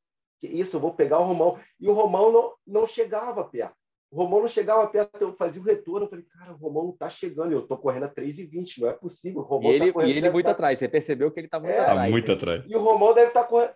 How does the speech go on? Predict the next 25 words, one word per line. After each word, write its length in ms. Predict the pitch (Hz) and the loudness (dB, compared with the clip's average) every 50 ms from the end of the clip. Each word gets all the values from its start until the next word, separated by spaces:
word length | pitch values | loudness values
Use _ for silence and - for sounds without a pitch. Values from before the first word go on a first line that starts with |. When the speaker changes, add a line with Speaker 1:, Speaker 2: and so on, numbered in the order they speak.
| _ _ _ | _ _ _
Speaker 1:
Não 100 | 190 208 | -12 -12
é 40 | 208 | -12
possível. 360 | - 202 - _ _ 208 190 | -12 -18 -20 _ _ -20 -20
Se 160 | - _ 196 | -18 _ -14
ele 100 | 202 214 | -10 -6
não 140 | 226 214 180 | -4 -4 -4
chega, 320 | - - - 196 214 208 175 | -4 -4 -2 -2 -2 -2 -4
ele 80 | 156 143 | -4 -4
deve 160 | 160 175 - | -4 -4 -4
tá 100 | - 190 | -8 -10
correndo 260 | - - 185 175 196 | -12 -12 -12 -12 -12
a 40 | 202 - | -12 -8
três 260 | - 175 190 202 202 | -8 -8 -8 -8 -10
e 100 | 196 - _ | -16 -20 _
trinta. 300 | - 156 190 202 196 147 | -12 -4 -4 -2 -2 -2
Eu 100 | 120 - | -4 -4
falei, 160 | 139 135 120 | -6 -6 -6
"Pô, 100 | - 135 | -8 -6
mas 160 | 123 123 117 | -4 -4 -4
o 60 | 110 120 | -4 -4
Romão 240 | 120 110 113 123 | -4 -4 -2 -2
não 120 | 147 175 180 | -2 -4 -4
deve." 340 | 196 208 214 214 208 160 139 _ _ _ _ _ - | -6 -6 -4 -4 -6 -6 -8 _ _ _ _ _ -16
Isso 200 | 147 143 - 156 | -16 -8 -6 -6
é, 120 | - - | -6 -6